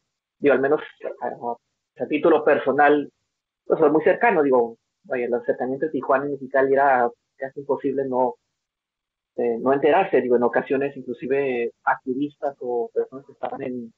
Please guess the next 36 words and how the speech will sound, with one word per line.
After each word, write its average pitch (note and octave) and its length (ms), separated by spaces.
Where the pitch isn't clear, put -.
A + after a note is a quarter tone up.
pues, - 180
eh, B2+ 100
manifestándose, C3+ 840
en B2 280
el A#2+ 100
caso D3 160
de C#3+ 80
la C#3+ 60
cervecera, C3+ 480
llegaron C3+ 540
a B2 40
venir B2+ 280
a, B2+ 240
a, - 220
al B2+ 280
Colef, C3+ 340
¿no? - 160
Pero F#3+ 460
para F3+ 440
quienes F#3 220
están G#3 380
fuera G3 260
del F#3 140
estado, D3 520
quizás - 280
en D#3+ 100
otras D3+ 540
regiones D3+ 500
del D#3+ 140
país, C#3 300
digo, E3+ 220
que E3+ 100
nos D3+ 100
pudieras A#3+ 340
contar D#3+ 380
así D#3+ 260